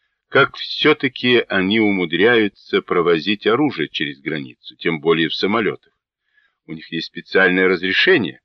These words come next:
или они просто садятся в самолет как государственные чиновники? В кармане второго убитого я нахожу документы на имя сотрудника охраны президента той самой республики,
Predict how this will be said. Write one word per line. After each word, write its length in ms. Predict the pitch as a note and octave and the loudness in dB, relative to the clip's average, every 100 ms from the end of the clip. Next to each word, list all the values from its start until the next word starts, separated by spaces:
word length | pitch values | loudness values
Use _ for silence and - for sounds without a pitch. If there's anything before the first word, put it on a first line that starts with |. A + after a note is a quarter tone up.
| _ | _
или 220 | - B2+ D#3 | -4 0 2
они 240 | D#3+ E3 | 0 -2
просто 420 | - C#3+ - - | 0 0 0 -6
садятся 580 | A2+ A#2 G2 B2 - - | -2 -2 2 0 0 -6
в 60 | - | -6
самолет 520 | - G2 F2 A2+ B2 | -4 -2 2 0 0
как 240 | - F#2 | -2 -2
государственные 880 | D#2 F#2+ G2+ F2 G2 - - G#2+ A2 | -2 -4 -2 0 0 0 -8 -4 -2
чиновники? 680 | - D3+ C3+ D2 C2+ _ _ _ _ _ _ _ _ _ _ _ | -2 -2 -4 -6 -10 _ _ _ _ _ _ _ _ _ _ _
В 60 | |
кармане 480 | - C3+ C#3 F#3 F3+ | 0 2 4 4 4
второго 520 | - C#3+ C3 C3+ C#3 | 2 4 6 6 6
убитого 500 | D3 C3+ D#3+ E3 D3+ | 2 2 -2 0 2
я 220 | C3+ G2 B2 | 4 4 4
нахожу 440 | C3+ - A2 A#2 | 2 2 2 2
документы 760 | G#2 - F#2 F2+ A2 A#2 D#3 D#3+ _ _ _ _ | 0 0 2 4 2 2 -2 -2 _ _ _ _
на 200 | E2 G#2 | 0 4
имя 200 | C#3 D#3 | 4 2
сотрудника 840 | - A#2 - G#2+ C#3+ C#3+ C3+ A2+ | 2 0 2 0 2 0 2 2
охраны 500 | G2+ - F#2 A#2+ C3+ | 2 2 2 2 0
президента 760 | B2+ G2+ F2+ F2 D2+ A#2 C#3 B2 | -2 -4 -2 -4 2 2 2 -2
той 220 | - G2+ | 0 0
самой 500 | F2 - G#2+ F#2+ E2 | 0 0 2 2 0
республики, 840 | C#2 C2 _ D#3+ F3+ A2 - C#2+ | -4 -10 _ -4 -2 -4 -8 -18